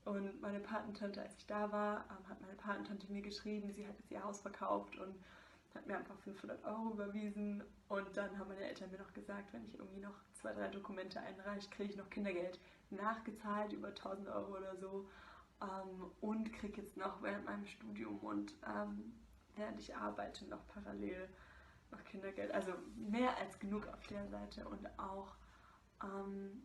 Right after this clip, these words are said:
die Zeit da, es war jetzt nicht irgendwie tausend Heilungen und fünfzig Bekehrungen oder sowas, ähm, weil das einfach da der Grund, der Boden dann nochmal ein bisschen anders ist. Ähm, aber es war so schön,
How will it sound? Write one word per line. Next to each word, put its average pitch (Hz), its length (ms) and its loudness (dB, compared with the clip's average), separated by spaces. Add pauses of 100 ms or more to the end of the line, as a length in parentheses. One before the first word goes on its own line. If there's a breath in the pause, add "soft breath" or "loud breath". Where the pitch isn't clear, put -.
(1000)
die 208 140 2
Zeit 208 360 0
da, 202 480 2 (460 loud breath)
es - 140 -6
war 226 120 12
jetzt 226 160 2
nicht 233 340 6
irgendwie 214 680 4 (460 loud breath)
tausend 226 480 6
Heilungen 226 460 4
und 202 180 -4
fünfzig - 480 2
Bekehrungen - 680 0
oder - 200 2
sowas, - 540 10 (420 loud breath)
ähm, 214 560 8 (200)
weil 202 140 8
das 202 180 2
einfach 208 340 0 (160)
da 240 220 4
der 208 160 0
Grund, 226 360 2
der 208 100 6
Boden 214 280 4
dann 196 160 4
nochmal 196 220 0
ein 180 80 -4
bisschen 202 200 -2
anders 196 440 2
ist. 202 280 -4 (540 loud breath)
Ähm, 202 440 6 (280)
aber 208 300 8
es - 160 -4
war 202 120 6
so 208 380 2
schön, 214 760 2